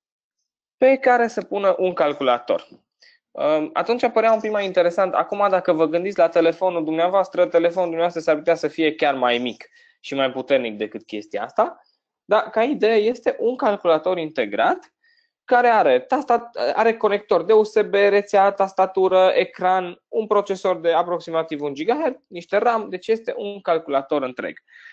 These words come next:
Um, diferența este, n-am f-, n-am fost nici primii, nici cei mai buni, diferența este că acest calculator costă și astăzi treizeci și cinci de dolari. În România mai adăugați T V A. Um, ceea ce a fost formidabil. Deci eu am vrut să-mi cumpăr din liceu încă un calculator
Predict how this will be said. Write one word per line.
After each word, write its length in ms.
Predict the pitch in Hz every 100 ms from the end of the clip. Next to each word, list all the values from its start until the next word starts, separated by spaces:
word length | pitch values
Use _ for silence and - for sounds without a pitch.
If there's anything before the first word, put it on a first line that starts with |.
| _ _
Um, 340 | 123 131 127 _ _ _
diferența 800 | - 170 - 185 254 381 - 151
este, 420 | 127 - 131 160 -
n-am 160 | 233
f-, 100 | 240
n-am 140 | 226 240
fost 160 | 240
nici 240 | 233 226 _
primii, 380 | 220 226 220 208
nici 180 | 208 208
cei 140 | 214
mai 180 | 180 131
buni, 400 | 110 180 370 _ _ _ _ _
diferența 580 | 185 190 202 226 214
este 240 | 214 220 202
că 220 | 185 175 - _ -
acest 340 | 165 165 202
calculator 540 | 170 156 143 151 190 180
costă 300 | 196 196 160
și 260 | - 247
astăzi 600 | - 214 208 - 135 151
treizeci 400 | _ 175 165 156
și 120 | 147 143
cinci 260 | 143 139
de 120 | 135
dolari. 440 | 127 127 117 95 _ _ _
În 140 | 147 143
România 420 | 139 139 156 151
mai 140 | 135
adăugați 480 | 127 127 123 131 123
T 120 | 113
V 80 | 107
A. 200 | 101 - _ _ _ _ _ _
Um, 380 | 120 113 - _
ceea 140 | 208
ce 80 | 226
a 40 |
fost 140 | 233 226
formidabil. 600 | 233 233 226 233 185 131
Deci 180 | 127 -
eu 80 |
am 100 | 175
vrut 140 | 180 202
să-mi 140 | 208
cumpăr 320 | 196 208 220
din 200 | 185 185
liceu 300 | 170 175 202
încă 140 | 160 131
un 80 | 127
calculator 540 | 131 131 120 135